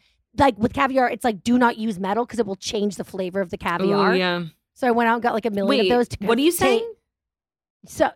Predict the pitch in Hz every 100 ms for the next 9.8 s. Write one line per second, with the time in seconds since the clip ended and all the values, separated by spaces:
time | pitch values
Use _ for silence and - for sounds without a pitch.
0 | _ _ 240 - - _ _ - 254 247
1 | 233 - - 269 294 302 254 214 196 -
2 | - 247 269 208 196 247 370 415 _ _
3 | _ - 247 240 214 349 - _ _ _
4 | _ _ _ 233 262 220 196 262 - _
5 | _ _ _ _ _ - 233 233 180 170
6 | _ _ _ _ - 277 220 151 - 185
7 | - _ _ _ _ 359 392 220 143 160
8 | _ _ _ _ 294 226 240 226 254 233
9 | 240 226 220 202 214 139 -